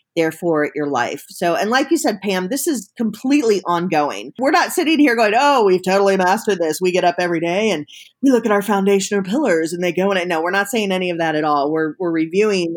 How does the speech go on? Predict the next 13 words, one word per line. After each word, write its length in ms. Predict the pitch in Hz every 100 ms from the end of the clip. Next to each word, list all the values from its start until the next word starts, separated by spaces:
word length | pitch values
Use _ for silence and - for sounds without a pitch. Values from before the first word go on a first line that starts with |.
| -
the 120 | 165 180
foundational 520 | 165 156 151 - 156
pillars 440 | 170 160 151 143 - - -
because 320 | - 170 170 170
we 100 | 170
know 480 | 165 170 170 165
that 160 | 160 165
the 140 | 151
interaction 720 | 120 160 165 - 151 160 170 156
and 100 | 151
the 100 | 139
interconnectedness 800 | 151 156 151 147 143 156 147 143
is 220 | 147 147